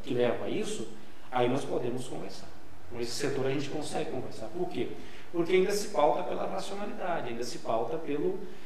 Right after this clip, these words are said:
pelo, pelo, pela evidência racional, né, do dia a dia. E é isso que nós estamos fazendo, né, através das publicações, através agora dos movimentos, né, que o, essa é a terceira grande mobilização desse, de-, desse, desse ano, né,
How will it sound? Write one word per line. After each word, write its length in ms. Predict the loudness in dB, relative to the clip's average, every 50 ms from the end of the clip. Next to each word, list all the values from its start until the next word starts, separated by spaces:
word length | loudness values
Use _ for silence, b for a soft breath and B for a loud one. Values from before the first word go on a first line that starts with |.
| B B
pelo, 560 | -2 0 2 4 6 6 6 4 4 4 2
pelo, 420 | 2 2 2 2 2 2 0 0 0
pela 200 | 2 2 4 4
evidência 580 | 4 4 2 2 4 4 4 4 2 2 0
racional, 680 | 0 0 0 0 0 0 2 2 4 4 4 4 2 -2 -2
né, 300 | -2 -2 -2 -2 -2 -2 -2
do 140 | -2 -2
dia 140 | 0 0 0
a 40 | -2
dia. 200 | -2 -2 -4 -4 -2 0
E 100 | 0 2
é 140 | 2 4
isso 320 | 4 4 4 4 2 0 0
que 140 | 0 0 2
nós 340 | 2 2 2 0 0 -2
estamos 360 | -2 0 2 2 2 2 2 2
fazendo, 520 | 0 0 0 0 0 2 2 2 0 0
né, 100 | 0 -2 -2 -4 -4 B B B B B B B B
através 360 | -2 0 2 2 2 4 2
das 140 | 2 2 0
publicações, 840 | 0 -2 -2 -2 0 -2 -2 0 2 2 4 4 4 4 4 2 2
através 580 | 2 2 2 2 4 4 2 2 2 0 -2
agora 360 | -2 0 2 4 6 6 6
dos 180 | 4 4 2 2
movimentos, 560 | 2 2 2 2 2 2 2 2 2 0 0 -2
né, 160 | -2 -2 -2 -2
que 280 | -2 -2 -2 -2 -4 -4
o, 200 | -4 -4 -4 -4 -4
essa 240 | -4 -4 -2 0 0
é 40 | 0
a 40 | 0
terceira 420 | 2 0 0 0 2 2 2 2
grande 240 | 2 2 0 0 0
mobilização 920 | -2 -2 -2 -2 -2 -2 0 0 0 0 0 0 0 0 0 0 0 -2 -2 -4 -4 -4
desse, 300 | -4 -4 -2 -2 -2 -2
de-, 300 | -2 -2 -2 -4 -4 -4 -4 -4 -4 -4
desse, 200 | -4 -2 -2 -2
desse 420 | -2 -2 -2 -2 -2 -2 -2 -2 0
ano, 200 | 0 0 0 0
né, 140 | 0 0